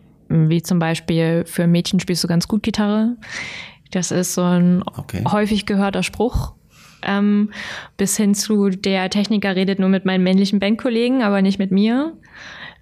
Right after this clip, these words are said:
Speaker 1: Ähm, <laughs> oder, ähm,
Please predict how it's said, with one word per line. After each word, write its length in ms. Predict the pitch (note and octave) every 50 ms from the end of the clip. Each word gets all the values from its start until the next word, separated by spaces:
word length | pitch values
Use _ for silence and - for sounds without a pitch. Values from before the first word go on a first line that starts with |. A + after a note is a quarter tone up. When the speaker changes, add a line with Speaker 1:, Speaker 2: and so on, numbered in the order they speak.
| _ -
Speaker 1:
Ähm, 1120 | G3 G3+ G#3 G#3 G3+ G3+ G3+ G#3 G3+ G3+ G#3 G#3 G#3 G3+ G3+ G3 - - - - - - - - -
<laughs> 120 | - _
oder, 920 | - G3 A3 G#3+ G#3+ G#3 G#3 G3+ G3 G3 G3 G3 F#3+ F#3+ F#3+ F#3+ F#3+ F#3+ -
ähm, 640 | - - F#3+ G3+ G3 G3 F#3+ F#3+ F#3+ F#3+ F#3 G3+ G3+